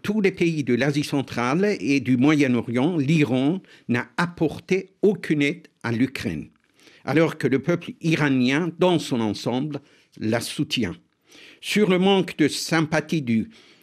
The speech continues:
euh, gouvernement iranien pour les Ukrainiens, il a même envoyé deux lettres personnelles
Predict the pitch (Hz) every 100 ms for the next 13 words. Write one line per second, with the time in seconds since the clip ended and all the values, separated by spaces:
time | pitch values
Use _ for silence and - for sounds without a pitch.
0 | _ - - 131 127 127 113 156 160 143
1 | 147 151 143 131 139 139 147 135 - 131
2 | 110 104 139 - - 135 123 151 175 -
3 | - 185 185 185 180 190 147 147 - 185
4 | 160 147 139 185 185 143 135 196 170 156
5 | 156 127 - 190 175 - 143 151 185